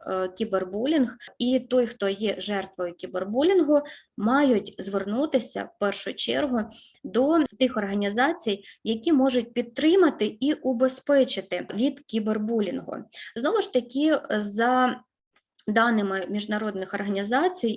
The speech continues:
і за даними різноманітних, е, організацій вітчизняних, таких як Міністерство юстиції, безкоштовна правова допомога, а, булер має нести пес-, персональну відповідальність за вчинені дії і, зокрема, обов'язково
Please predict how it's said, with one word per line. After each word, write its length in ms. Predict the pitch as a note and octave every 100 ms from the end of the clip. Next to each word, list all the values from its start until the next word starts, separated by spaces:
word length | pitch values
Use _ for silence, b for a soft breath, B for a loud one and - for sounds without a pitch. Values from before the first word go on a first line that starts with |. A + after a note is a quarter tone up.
| -
і 280 | B3 C4 C4 -
за 200 | G3+ A3+
даними 460 | A3+ A#3+ G#3+ F#3+ F#3+
різноманітних, 840 | G3+ G#3+ G#3+ A3 G3+ F#3 F#3 - -
е, 200 | - F#3+
організацій 840 | G3 - G#3 A3 G#3 G3+ G3 F#3
вітчизняних, 680 | F#3 - G3+ B3+ F4+ F#4 F4+
таких 320 | G#3+ G#3 G3
як 120 | F#3+ -
Міністерство 640 | F#3+ F#3+ G3 C#4 D4+ - D4
юстиції, 640 | C#4 - A3+ A3 G#3+ G3+
безкоштовна 680 | F#3+ F#3+ G3+ - B3 D4+ D4+
правова 460 | G#3+ G#3 G3+ G3+ F#3+
допомога, 720 | F#3 F3 G3+ B3+ D4+ A3+ - B B B B -
а, 340 | G3 G3+ G3+
булер 440 | G#3 D#4 G4 D4+ -
має 320 | A3+ C#4 B3
нести 440 | G#3+ - - C#4+
пес-, 300 | C#4+ A3 - -
персональну 580 | G#3+ G#3 A3+ C4 C#4+ A#3+
відповідальність 880 | G#3+ A3 A#3 C4 C#4+ B3+ G3 F3 A3
за 80 |
вчинені 500 | A3 - A3 F#3+ F#3+
дії 500 | F3+ F#3+ G3+ A#3 F4+ B B B B
і, 120 | F4
зокрема, 600 | C#4 B3+ C4 D4 C4 A3+
обов'язково 920 | G3+ G#3 G#3 G#3+ - C#4 C4+ G3+